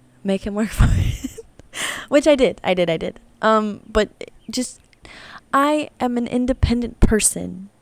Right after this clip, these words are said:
by nature. I don't like depending on someone to pick me up for anything.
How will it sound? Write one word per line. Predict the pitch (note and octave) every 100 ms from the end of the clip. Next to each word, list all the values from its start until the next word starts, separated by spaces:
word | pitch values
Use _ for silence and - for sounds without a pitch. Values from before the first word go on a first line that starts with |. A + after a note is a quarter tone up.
| _ _ _ -
by | G3+
nature. | F#3+ F#3+ F#3+ - F3+ A3+ - _ _ - - _ _ _ _ _ -
I | A#3
don't | A#3+ B3 A3
like | G#3+ G3+ G#3 B3 - - - _ _ _ _ _ -
depending | B3 G#3+ G#3+ A3+
on | A3 G#3+
someone | - G3+ G#3 G#3
to | -
pick | - A#3+ -
me | F#3+ F3
up | F#2 - - - _ _ _ _
for | - C#4+ A#3
anything. | A#3 G#3+ D#3+ -